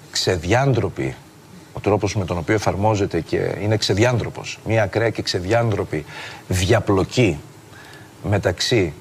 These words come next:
συγκεκριμένων δημοσιογράφων και πολιτικών εξουσιών, δηλαδή δύο μέρη που εξ ορισμού θα έπρεπε να είναι απέναντι, όχι απλά δεν είναι απέναντι,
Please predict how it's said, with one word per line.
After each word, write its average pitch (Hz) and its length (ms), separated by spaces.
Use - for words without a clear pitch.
συγκεκριμένων 98 1040
δημοσιογράφων 90 880
και - 140
πολιτικών 175 540
εξουσιών, 85 600
δηλαδή 95 300
δύο 104 240
μέρη 101 240
που 95 320
εξ - 180
ορισμού 101 360
θα 95 120
έπρεπε 90 340
να 92 100
είναι 90 440
απέναντι, 92 600
όχι 101 160
απλά 98 240
δεν 90 140
είναι 85 160
απέναντι, 80 580